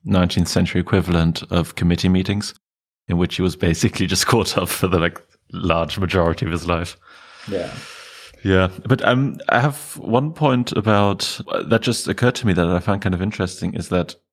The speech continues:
Speaker 1: you know, as, as you just mentioned, he talks about wanting to leave Europe, uh, multiple times, and he wants to go on expeditions and tries to arrange them.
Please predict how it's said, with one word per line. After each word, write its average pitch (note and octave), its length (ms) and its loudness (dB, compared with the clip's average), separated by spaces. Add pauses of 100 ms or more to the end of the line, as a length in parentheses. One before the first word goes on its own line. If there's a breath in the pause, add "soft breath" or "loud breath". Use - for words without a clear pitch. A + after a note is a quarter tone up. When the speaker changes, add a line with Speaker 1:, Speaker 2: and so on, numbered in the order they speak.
(160)
Speaker 1:
you A2 80 2
know, G2 220 2
as, - 260 0
as F#2 140 0
you F2+ 60 0
just - 180 -4
mentioned, G2+ 360 2
he E2+ 440 -2 (340)
talks F#2 300 2
about F2 180 2
wanting F2 320 0
to - 140 -4
leave F2+ 280 2
Europe, E2+ 400 2 (360)
uh, E2+ 180 2
multiple E2+ 300 -2
times, F2 340 2
and F2+ 80 0
he - 20 4
wants F2 240 0
to - 60 -2
go - 80 0
on F2 100 2
expeditions F2+ 600 0
and E2+ 100 -2
tries F2 300 0
to F2 100 -4
arrange F#2+ 440 2
them. E2 160 -6